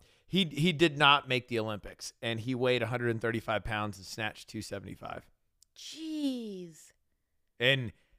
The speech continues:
Speaker 1: d-, I've watched Dmitry Klokov at two hundred and sixty-five pounds snatch four twenty-five
Speaker 2: What?
Speaker 1: for a bronze medal.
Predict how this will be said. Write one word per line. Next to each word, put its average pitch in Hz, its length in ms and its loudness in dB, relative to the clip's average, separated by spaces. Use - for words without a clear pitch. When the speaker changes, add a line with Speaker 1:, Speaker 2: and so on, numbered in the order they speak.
Speaker 1:
d-, 156 100 2
I've 151 160 8
watched 160 400 6
Dmitry 147 480 2
Klokov 131 600 2
at 113 300 4
two 151 240 2
hundred 143 220 2
and 120 140 -2
sixty-five 117 600 -4
pounds 101 460 -6
snatch - 720 0
four 120 260 0
twenty-five 117 760 -4
Speaker 2:
What? 523 720 10
Speaker 1:
for - 320 4
a 117 60 4
bronze 117 560 0
medal. 90 340 -8